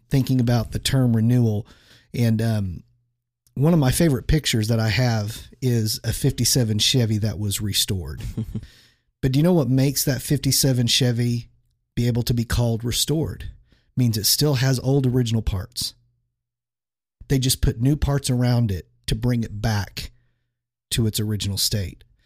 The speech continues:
Speaker 1: You still have all of the wounds, all of the scars from your former life.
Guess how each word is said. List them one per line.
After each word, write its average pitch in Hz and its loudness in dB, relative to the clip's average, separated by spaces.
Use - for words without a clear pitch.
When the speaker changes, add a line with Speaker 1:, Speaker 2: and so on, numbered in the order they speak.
Speaker 1:
You 143 2
still 170 2
have 123 4
all 120 4
of 143 2
the 151 4
wounds, 113 2
all 113 0
of 127 0
the 139 2
scars 113 2
from 110 0
your 110 0
former 110 0
life. 98 -4